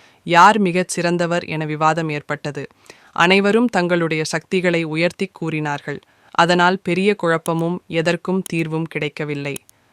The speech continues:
சிவபெருமான் தன் சக்தியை நிரூபிக்க ஒரு பிரம்மாண்டமான தீபம் போன்ற ஜோதியாய் மாறி விண்ணிலும் பூமியிலும் பறந்து கொண்டிருந்தார்.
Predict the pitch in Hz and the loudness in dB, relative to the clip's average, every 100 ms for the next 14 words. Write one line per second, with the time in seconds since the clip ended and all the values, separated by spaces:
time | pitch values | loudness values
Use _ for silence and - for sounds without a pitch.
0 | - - 175 185 175 170 165 180 208 _ | -10 -2 4 4 2 0 0 -2 -4 _
1 | - 170 160 165 156 - 175 170 160 165 | -6 -4 -2 -2 -6 -4 -2 -2 -2 -4
2 | 170 165 - 175 196 _ _ _ 170 175 | -4 -6 -6 -8 -8 _ _ _ -2 -2
3 | 165 165 175 180 185 185 180 185 190 165 | 0 0 2 2 2 0 0 0 -2 -6
4 | 165 170 165 165 160 165 156 160 160 170 | -6 -4 -4 -6 -4 -6 -6 -6 -4 -2
5 | 160 160 151 147 151 151 160 - 160 165 | -2 -2 -4 -4 -6 -8 -12 -8 -4 -2
6 | 165 170 170 156 165 165 160 170 170 151 | -2 -2 -4 -4 -4 -4 -4 -6 -6 -6
7 | 160 160 156 147 147 147 143 139 | -4 -6 -8 -8 -8 -8 -8 -10